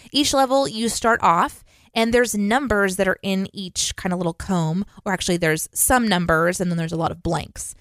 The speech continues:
And your goal is to connect all the numbers together seamlessly, one through, like, I think thirty-five or something when you first get started.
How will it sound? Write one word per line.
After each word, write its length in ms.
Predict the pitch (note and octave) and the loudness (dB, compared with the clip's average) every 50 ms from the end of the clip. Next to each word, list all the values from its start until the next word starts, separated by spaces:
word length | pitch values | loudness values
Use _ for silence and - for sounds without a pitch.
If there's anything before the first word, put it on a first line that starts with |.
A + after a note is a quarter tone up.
| _ _ _ _ _ _ - | _ _ _ _ _ _ 0
And 380 | G#3+ G#3 G#3 G#3 G#3 G3+ G3+ | 0 2 2 2 2 0 0
your 400 | G3+ C#3 - F#3 G3 A3+ C4+ E4 | -2 -2 -2 -2 0 0 2 2
goal 400 | D4 B3+ B3+ A3+ A#3 A#3 - - - | 2 4 4 6 6 4 2 2 0
is 320 | G#3+ G3+ F#3+ - - - | 0 0 0 -2 -6 -10
to 320 | - - - G#3 G3 F#3 | -10 -8 -4 -2 -2 -2
connect 400 | - - - - F#3 E3+ E3 - - - | -4 -4 -6 -4 -4 -4 -4 -4 -2 2
all 240 | F#3 F#3+ G#3+ C4 | 4 4 4 4
the 100 | D4 D#4 | 2 0
numbers 380 | C#4+ C#4 C4+ C4 C#4+ D4 - - | -2 -2 -2 -2 -2 -2 -2 -6
together 340 | - C4 G#3 G#3+ G3+ G#3 G3 | -8 -4 -2 -2 0 0 0
seamlessly, 1000 | G3+ - - - C4 C4 C#4 D4+ D#4 D#4+ - - - D#4+ E4+ E4+ F4 F#4 F#4 - - - _ - | 0 -2 -4 -2 -2 -4 -2 -2 -4 -4 -4 -4 -2 -2 -2 -2 -2 -4 -8 -10 -16 -20 _ -6
one 400 | - G#3+ G#3 A3 A3+ A3+ A3+ A3+ | -2 0 2 2 2 2 0 -2
through, 600 | A3 - - G#3+ G#3+ A3 G#3+ A3 A3 G#3+ G#3 G3 | -6 -6 -4 0 0 2 2 2 2 0 0 0
like, 160 | F#3 F3+ F3 - | -2 -2 -2 -4
I 80 | - | -6
think 220 | - - F#3 G3 - | -6 -6 -6 -4 -4
thirty-five 580 | - F3+ F3 F#3+ F3 - - D#3 D#3 D#3+ E3 | -4 -4 -4 -4 -4 -2 0 0 0 0 -2
or 60 | E3+ E3 | -4 -4
something 320 | - E3+ E3 E3 E3 E3 | -4 -4 -4 -4 -4 -6
when 100 | D#3+ D#3+ | -4 -6
you 80 | D#3+ E3 | -6 -4
first 240 | - E3+ D#3+ - | -2 -4 -4 -4
get 140 | - - - | -6 -10 -8
started. 420 | - - G3 G3+ G#3 G3 F#3+ F#3 | -4 -2 0 0 2 2 0 0